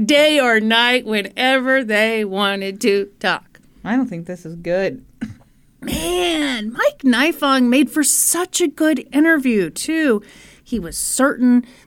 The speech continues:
Speaker 1: that this crime had occurred, and he was super pissed because the Duke lacrosse team was not cooperating with investigators.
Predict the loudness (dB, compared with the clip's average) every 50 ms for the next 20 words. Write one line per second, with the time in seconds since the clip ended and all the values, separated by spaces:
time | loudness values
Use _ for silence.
0 | _ -16 -12 -10 -10 -10 -10 -10 -10 -8 -8 -8 -8 -10 -16 -18 _ -12 -4 -2
1 | 0 2 2 2 0 0 -2 -4 -12 -20 -18 -14 -12 -12 -12 -10 -8 -6 -4 -2
2 | -2 -4 -4 -12 -20 _ _ -6 -2 2 4 4 4 4 2 -2 -8 _ -14 -14
3 | -12 -14 -12 -12 -8 -2 -2 -2 0 0 -4 -6 -6 -6 -6 -6 -6 -6 -6 -6
4 | -4 -4 -2 -2 -4 -4 -2 -2 2 4 6 6 8 8 6 6 4 0 -6 _
5 | 0 2 4 4 6 6 4 4 2 2 0 0 0 -2 -4 -8 -10 -12 -8 -4
6 | -2 -2 -2 -2 -4 -4 -6 -10 -12 -14 -16 -16 -18 -18 -16 -14 -14 -14 -14